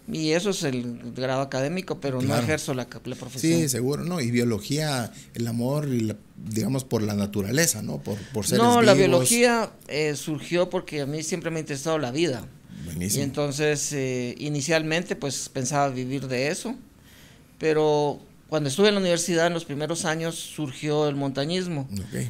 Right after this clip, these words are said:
Speaker 1: Gracias a un evento que ya no existe, que existía, que se llamaba De Cumbre a Cumbre.
Speaker 2: Ok.
Speaker 1: Era un movimiento organizado por un grupo de médicos que lo que buscaban era fomentar el montañismo en Guatemala, que,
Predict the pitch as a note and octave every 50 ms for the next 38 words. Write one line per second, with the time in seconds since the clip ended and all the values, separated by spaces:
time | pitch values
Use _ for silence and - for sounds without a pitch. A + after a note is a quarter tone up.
0 | - - - - C3+ C#3+ D3 C3+ D#3+ D#3+ D#3 - D3+ C3 C3 C3+ C#3 C#3 D3 D3
1 | D3+ D3+ D3 D3+ D#3 D#3+ D#3+ D#3+ - E3+ E3 - C#3 B2 A#2+ B2 C3+ C#3 C#3 -
2 | E3+ E3 E3 - F3 E3 E3 - - C#3 - C#3+ - - D3+ D3+ F3 - C#3 B2
3 | B2+ C3 C#3 D3 C3+ B2+ C3 - D#3 D#3+ D#3+ E3+ D#3+ E3 - E3 D#3 D3+ D3 E3
4 | F3 F3+ - - D#3 - - - D#3+ F3 - - - - F3 F#3+ G3 G3 F#3+ F3+
5 | E3 D#3 D3+ D3+ D#3 E3 E3+ F3 F3 - F3+ E3+ D#3 D3 C#3 C3 B2+ B2 D3+ D3
6 | D3+ D#3+ D#3 D#3 - C#3+ C3+ C#3+ D3+ D3+ D#3 - - E3+ D#3 D3 C#3+ C#3+ C#3+ D3
7 | D#3+ D#3 D#3 D#3+ E3+ E3 - - - - C3+ B2+ B2+ B2 B2+ B2+ B2 A#2+ - -
8 | C3+ C#3 C#3 C#3+ C#3+ C#3+ C#3 C3+ C#3 C#3 C#3 C3+ C3+ C3+ - - - - - -
9 | - - - - - - - - D3+ C#3+ C#3+ C#3 C3 A#2 B2+ C3+ C3+ C#3+ C#3+ C#3+
10 | C#3 C3 - - A#2+ B2 C3 C#3 C#3 C3+ C#3+ D3 C#3+ C#3 C3 - - - B2+ B2+
11 | B2 A#2+ - A#2+ B2+ D3+ F3+ F#3+ E3 - - - C3